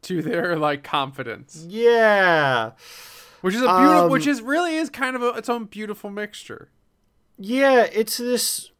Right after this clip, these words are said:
Speaker 2: strange mix of just easy listening wrestling, where none of it is super great, but every now and then you see flashes of brilliance from performers who,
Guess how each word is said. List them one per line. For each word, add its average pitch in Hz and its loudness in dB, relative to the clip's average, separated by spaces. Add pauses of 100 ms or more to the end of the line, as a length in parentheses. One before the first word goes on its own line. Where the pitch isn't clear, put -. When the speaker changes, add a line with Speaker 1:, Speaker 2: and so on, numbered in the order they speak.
(140)
Speaker 2:
strange 226 -2
mix 165 -2
of 165 2
just 151 -4
easy 190 -6
listening 143 -4
wrestling, 113 -6
where 156 0
none 190 0
of 247 0
it 233 4
is 156 -4
super 190 -4
great, 143 -2
but 151 -4
every 165 -2
now 170 0
and 165 -2
then 160 -2
you 147 -6
see 139 -10
flashes 143 -6
of 127 -12
brilliance 139 -6
from 123 -8
performers 135 -8
who, 120 -6